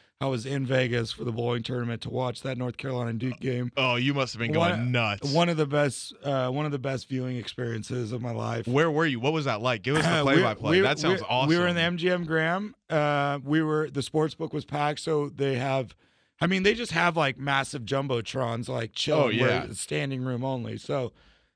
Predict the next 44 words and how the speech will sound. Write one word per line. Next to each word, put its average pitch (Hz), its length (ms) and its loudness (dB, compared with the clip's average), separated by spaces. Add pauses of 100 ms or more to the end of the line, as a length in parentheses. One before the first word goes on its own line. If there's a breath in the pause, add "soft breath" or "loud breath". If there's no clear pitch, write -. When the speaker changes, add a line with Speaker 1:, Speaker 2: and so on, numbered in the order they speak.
(100)
Speaker 1:
we're, 165 320 2
we're 175 240 0
in 170 60 -2
a 147 60 0
standing 160 380 -6
room 151 280 -2
only 147 260 0
cocktail, 143 640 -4 (200)
you 147 120 -4
know, 127 140 0
high 139 240 -4
cocktail 135 480 -4
tables. 120 540 -4 (400 soft breath)
So, 151 180 -4
like, 135 180 -2
there's 139 180 -6
no 151 200 -2
chairs. 120 480 -2
You 127 80 -8
just 120 220 -6
kind 131 160 -4
of 117 80 -4
like 123 140 -4
a 117 40 -6
lean 127 340 -4
table 113 340 -4
almost, 107 360 -6
Speaker 2:
Yeah. 120 240 0
Speaker 1:
you 113 60 0
know? 127 200 -2 (480 soft breath)
Um, 117 520 -2 (100)
but, 131 340 -2 (120)
damn, 135 320 0
there 151 160 2
had 147 140 -2
to 131 60 -4
be 127 180 0
a 117 60 0
hundred 131 280 -2
fifty 127 220 -8
people 107 380 -6
watching 107 420 -8
at 107 80 -6
least. 107 440 -8